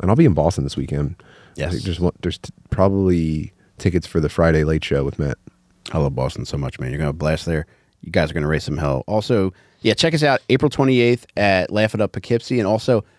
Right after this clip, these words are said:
Speaker 2: May seventh, we're having the official On Perks book release party at Helium. It's a Sunday. I believe it's an afternoon show. Might
Speaker 1: Sure.
Speaker 2: not be. I don't fucking know. But it is Sunday,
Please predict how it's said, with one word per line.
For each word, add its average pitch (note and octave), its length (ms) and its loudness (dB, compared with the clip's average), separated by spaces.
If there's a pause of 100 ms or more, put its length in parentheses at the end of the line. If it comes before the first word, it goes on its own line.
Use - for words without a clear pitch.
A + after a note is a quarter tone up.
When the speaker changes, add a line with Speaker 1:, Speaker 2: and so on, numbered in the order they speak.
(220)
Speaker 2:
May C#3 140 4
seventh, G#2+ 460 0 (180)
we're G2+ 140 -2
having G2+ 320 4
the F#2+ 180 0
official G#2+ 460 0
On F#2+ 180 0
Perks F#2+ 300 0
book F2+ 240 -6
release C#2+ 220 -4
party D2 300 -4
at C#2+ 80 -4
Helium. C2+ 360 -6 (480)
It's - 100 -20
a - 20 -6
Sunday. A2 500 4
I E2 100 -2
believe F#2+ 240 2
it's G#2 100 -6
an F#2+ 80 0
afternoon F2+ 400 0
show. G#2+ 440 2 (280)
Might G2 100 2
Speaker 1:
Sure. G2 80 -2
Speaker 2:
not F#2 160 2
be. F#2 220 -2
I F#2 80 -4
don't D2+ 120 -4
fucking - 260 -8
know. C2 160 -8
But G2 160 -2
it F#2+ 100 0
is A#2+ 140 2
Sunday, G2+ 380 2